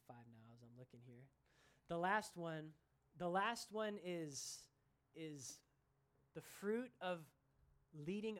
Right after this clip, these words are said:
others to Christ, the fruit of conversions, the fruit of seeing other people learn about Christ and come to Christ through your life. Paul speaks of this in Romans one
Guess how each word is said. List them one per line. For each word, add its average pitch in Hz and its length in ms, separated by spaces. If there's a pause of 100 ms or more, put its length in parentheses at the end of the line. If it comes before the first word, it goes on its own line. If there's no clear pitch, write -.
others 180 280
to 165 80
Christ, - 500 (100)
the 170 80
fruit 220 500
of 190 180 (360)
conversions, 156 880
the 156 140 (160)
fruit 233 280
of 180 180
seeing 190 680 (100)
other 247 260
people 180 640 (480)
learn 202 420
about 247 360 (180)
Christ 240 680 (260)
and 175 80 (140)
come 240 180
to 214 60
Christ 190 460 (340)
through 214 160
your 196 260
life. 170 220 (1500)
Paul 214 220
speaks 208 400
of 185 100
this 185 260
in 180 120
Romans 180 420
one 175 360